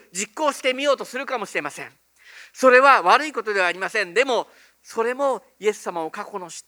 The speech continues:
として、過去の人として求めていくことでしかありません。生きておられるイエス様に出会うのは、やはりこれはもうやっぱり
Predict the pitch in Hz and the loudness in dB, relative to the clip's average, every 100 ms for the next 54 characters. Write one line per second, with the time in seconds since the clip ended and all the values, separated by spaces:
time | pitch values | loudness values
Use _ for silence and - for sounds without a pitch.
0 | _ 147 - 156 151 - 254 247 190 156 | _ -14 -12 -12 -14 -6 -6 -4 -4 -4
1 | 254 240 196 - 240 240 - _ 156 202 | -6 -6 -8 -2 -2 -2 -6 _ -6 -4
2 | 202 180 165 151 - 170 175 196 - 247 | -4 -4 -4 -6 -12 -14 -14 -10 -4 -4
3 | 208 - 123 147 - 151 _ _ _ _ | -4 -14 -18 -18 -20 -20 _ _ _ _
4 | - - - 302 311 - - 254 202 196 | -20 -20 -8 -4 -4 -6 0 2 4 2
5 | 202 214 185 175 196 - 185 165 156 160 | 2 0 -2 -4 -6 -6 -6 -6 -8 -6
6 | 180 175 147 151 165 139 _ _ _ _ | -4 -6 -8 -6 -6 -6 _ _ _ _
7 | - 202 220 240 - 320 240 196 - 247 | -20 -4 -2 0 0 -2 -2 -4 0 2
8 | 233 226 185 - _ _ - 285 220 | 2 0 -4 -8 _ _ -6 -4 -4